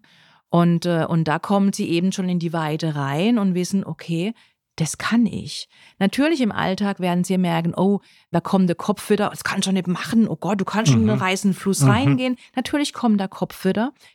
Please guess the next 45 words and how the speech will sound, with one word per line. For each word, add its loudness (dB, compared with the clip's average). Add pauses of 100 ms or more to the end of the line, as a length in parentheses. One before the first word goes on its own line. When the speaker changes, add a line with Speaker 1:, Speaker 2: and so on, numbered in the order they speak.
Speaker 1:
der 4
ist 0
aber 0
auch 0
wichtig, -2 (460)
um 2
zu -2
merken, 2
ah, -6
das -2
ist -6
das -6
Alte, -4
ah, -2
so -2
hab -4
ich -6
getickt. -6 (360)
Die 2
können 2
aber -2
das -8
Neue 0
immer -2
wieder -6
vorholen -4
und -2
oft -4
ist -2
wirklich -2
eine 0
Begleitung -2 (200)
über 2
mehrere 0
Male, -2
selten, 0
dass -2
nur 0
einmal 0
reicht, -6
aber 2
Speaker 2:
Mhm. 8
Speaker 1:
gibt's 2
auch, 2
ne? 0